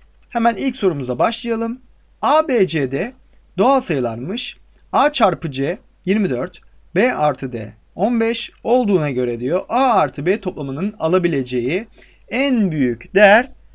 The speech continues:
nedir? Şimdi bir toplamın alabileceği değer için şu A artı B'nin hem A'nın hem B'nin en büyük değeri alması lazım. Bu çok basit. Burada bir sıkıntı yok. Şimdi A nasıl en büyük değerini alır?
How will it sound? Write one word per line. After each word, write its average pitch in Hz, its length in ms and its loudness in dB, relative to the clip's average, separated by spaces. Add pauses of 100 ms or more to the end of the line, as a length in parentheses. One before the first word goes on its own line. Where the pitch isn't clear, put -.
(160)
nedir? 175 340 0 (340)
Şimdi 262 340 -4 (300)
bir 262 120 -2
toplamın 240 380 0
alabileceği 208 640 -2
değer 208 180 6
için 120 300 -6
şu - 260 -12
A 143 160 0
artı 127 260 -6
B'nin 175 280 -6 (300)
hem 320 240 -2
A'nın 180 560 0 (220)
hem 302 300 -2 (140)
B'nin 202 680 0
en 311 200 -2
büyük 254 200 2
değeri 214 140 4
alması 165 320 2
lazım. - 320 -8 (260)
Bu 269 80 -6
çok 214 240 0
basit. 117 240 -8
Burada 190 320 -2
bir 156 40 -10
sıkıntı 147 380 -8
yok. - 280 -2 (480)
Şimdi - 280 0 (120)
A 294 280 4
nasıl 285 340 0
en 185 200 2
büyük 156 220 -8
değerini 143 260 -2
alır? 277 280 0